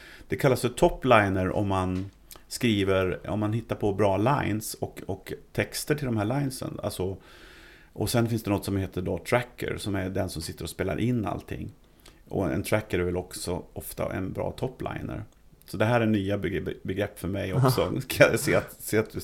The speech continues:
Speaker 1: du ser lite förundrad ut.
Speaker 2: Ja, jag är helt väck här, men
Speaker 1: Nej,
Speaker 2: det
Speaker 1: men jag, det här var nytt för mig också. Men de här människorna, det var en kille som heter Paddy Dalton också från England, som var fruktansvärt duktig. Han skrev ren poesi, liksom. Alltså, r-, riktigt bra texter.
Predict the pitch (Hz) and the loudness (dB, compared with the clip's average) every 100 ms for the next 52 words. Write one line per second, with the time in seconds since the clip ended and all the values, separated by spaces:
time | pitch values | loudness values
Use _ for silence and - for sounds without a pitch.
0 | - - - - - 110 95 95 95 - | -10 -16 -12 -6 0 4 4 4 2 2
1 | 104 95 95 98 120 110 110 107 127 143 | 2 4 6 12 12 12 12 10 10 10
2 | 107 113 123 - 117 123 127 120 139 139 | 8 4 2 2 6 8 8 8 8 6
3 | 123 123 135 131 - 113 110 101 - 92 | 6 4 4 0 -2 -4 -2 -4 -4 -4
4 | 76 104 98 - - - 110 117 120 107 | -2 -2 -4 -6 -8 -2 0 2 0 0
5 | - 98 92 95 - - - - 107 113 | -4 -4 -4 -6 -12 -20 -20 -10 0 2
6 | 110 113 95 95 87 - 101 87 92 95 | 2 0 0 -2 -6 -4 0 2 2 2
7 | 107 113 101 87 - - - - - - | 2 0 -4 -6 -8 -8 -6 -6 -8 -8
8 | - - - - - 180 - - - 107 | -8 -10 -10 -12 -8 -8 -10 -6 -2 -2
9 | - - - - 104 104 117 95 - - | -6 -10 -10 -8 -6 -4 -2 -2 -4 -12
10 | - - 113 101 98 147 - - - - | -12 -6 -4 -4 -2 -4 -2 -4 -4 -6
11 | - - - - 110 113 110 110 - - | -6 -8 -8 -10 -6 -4 -4 -6 -8 -8
12 | 78 127 - 123 120 107 101 98 - - | -6 -8 -8 -10 -2 0 2 0 -6 -12
13 | - 107 - - 92 | -8 -8 -8 -8 -8